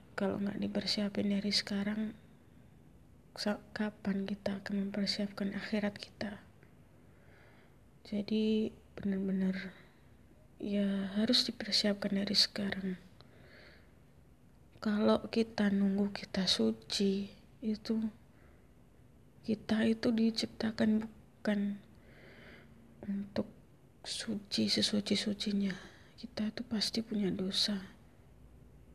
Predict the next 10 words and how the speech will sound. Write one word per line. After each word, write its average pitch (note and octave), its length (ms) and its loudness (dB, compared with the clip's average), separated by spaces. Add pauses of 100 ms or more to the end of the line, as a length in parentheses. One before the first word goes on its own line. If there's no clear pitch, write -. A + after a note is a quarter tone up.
(100)
Itu - 80 -4
sudah G3+ 400 -4
pasti. G3 560 -2 (2250)
Kalau G#3+ 320 0
kita A3 400 0
itu G#3 160 0
nggak A3 160 2
mempunyai G#3+ 720 2
dosa, G#3 720 2 (960)
itu A3+ 640 2